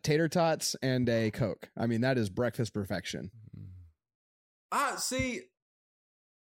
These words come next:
Speaker 2: I think I'm, if I'm, my, my number one breakfast, and maybe I got this from Mom, but I love a good breakfast burrito. Whew,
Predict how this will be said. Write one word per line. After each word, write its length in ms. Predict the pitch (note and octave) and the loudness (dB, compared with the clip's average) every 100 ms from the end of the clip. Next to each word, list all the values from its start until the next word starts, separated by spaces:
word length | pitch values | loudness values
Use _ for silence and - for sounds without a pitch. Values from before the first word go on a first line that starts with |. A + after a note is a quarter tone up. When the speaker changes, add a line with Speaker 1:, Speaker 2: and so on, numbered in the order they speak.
| - | -4
Speaker 2:
I 220 | A3+ C#4 | -2 -2
think 360 | - A#3+ G#3 - | -2 -2 -2 -2
I'm, 420 | D#3 F3+ E3+ D#3 - | -2 0 0 -2 -6
if 140 | D3 | 0
I'm, 220 | F3+ F#3+ - | 2 2 0
my, 160 | E3 D#3 | -2 -2
my 240 | D3 D3 | -2 -2
number 320 | D3 F3 G3 F3+ | 0 2 2 2
one 220 | E3+ D#3 | 2 0
breakfast, 320 | D#3 C#3 D3 | 0 -2 -2
and 80 | C#3+ | -2
maybe 220 | F#3 G3 | 0 2
I 80 | E3+ | 2
got 200 | D#3 D#3 | 0 -2
this 120 | C#3+ | -4
from 180 | - B2 | -4 -4
Mom, 400 | C3 C#3 A2 A2+ | -4 -4 -4 -4
but 340 | B2 A2+ - - - | -4 -4 -6 -12 -4
I 160 | G3+ A3+ | 0 0
love 360 | C#3 D#3+ E3 | 2 2 2
a 60 | C#3+ | 0
good 160 | B2+ A2+ | -2 -2
breakfast 360 | B2+ B2+ - | -4 -4 -6
burrito. 380 | A#2+ A#2+ A2 G2+ - | -6 -6 -6 -10 -2
Whew, 300 | G#3 - - | 0 2 -2